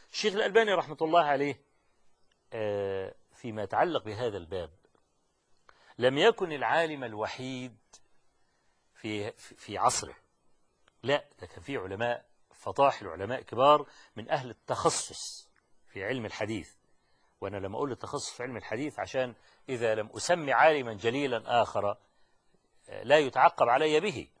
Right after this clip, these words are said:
آه، في عالم بيتحرى أن ينقل الصحيح بس مش محدث. أشهر ثلاثة كانوا في عصرهم ممن تكلموا على الصحيح والضعيف أو تكلموا في علم الحديث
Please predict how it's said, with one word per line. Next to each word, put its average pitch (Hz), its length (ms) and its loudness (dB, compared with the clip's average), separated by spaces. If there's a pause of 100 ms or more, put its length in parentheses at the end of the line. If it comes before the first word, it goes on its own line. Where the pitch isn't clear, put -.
(1160)
آه، 127 400 4
في 113 220 -2
عالم 147 320 6
بيتحرى 117 720 4 (380)
أن 117 120 -2
ينقل 127 340 0
الصحيح 104 460 -6
بس 123 260 -4
مش 139 260 -4
محدث. 117 460 -4 (1500)
أشهر 151 480 4
ثلاثة 139 560 6 (760)
كانوا 123 300 2
في 101 460 -8
عصرهم 87 600 -4 (540)
ممن 147 340 -2
تكلموا 117 520 0
على 107 320 2
الصحيح - 600 -10
والضعيف 95 640 -6
أو 90 200 -12
تكلموا 107 560 -2
في 95 160 -14
علم 113 200 -10
الحديث 101 460 -8